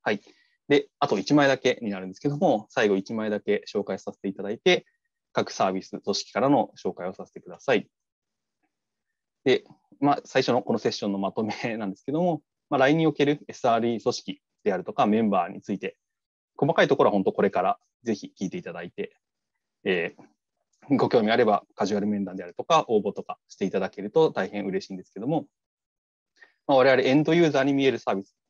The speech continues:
ていうのもあります。で、一方で、社内のインフラサービスになっているものであるとか、ビーツービーのサービス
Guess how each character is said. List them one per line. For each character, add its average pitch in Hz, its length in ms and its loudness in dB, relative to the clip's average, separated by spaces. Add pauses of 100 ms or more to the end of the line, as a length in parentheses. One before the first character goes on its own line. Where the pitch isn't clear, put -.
(200)
て 151 60 -2
い - 20 2
う 170 40 0
の 175 60 2
も - 180 -4
あ 139 60 -4
り 156 60 -4
ま 185 140 -10
す。 - 180 -20 (580)
で、 156 60 2
一 151 160 -2
方 180 140 4
で、 107 180 4
社 - 160 0
内 113 160 2
の 92 200 -12
イ 117 120 -2
ン 127 60 -2
フ 143 80 -4
ラ 131 100 2
サ 123 160 0
ー 107 60 2
ビ 101 80 -4
ス - 140 -12
に 95 100 -12 (240)
な 98 80 -10
っ - 80 -12
て - 80 -12
い - 20 -8
る 87 60 -10
も 90 100 -14
の 87 80 -16
で - 100 -12
あ - 80 -4
る - 60 -12
と 101 80 -10
か、 175 280 0 (460)
ビ 120 120 0
ー - 20 -4
ツ 131 160 0
ー 113 80 2
ビ 143 140 4
ー - 20 6
の 95 100 0
サ 98 140 -2
ー 87 60 -2
ビ 95 80 -10
ス - 180 -20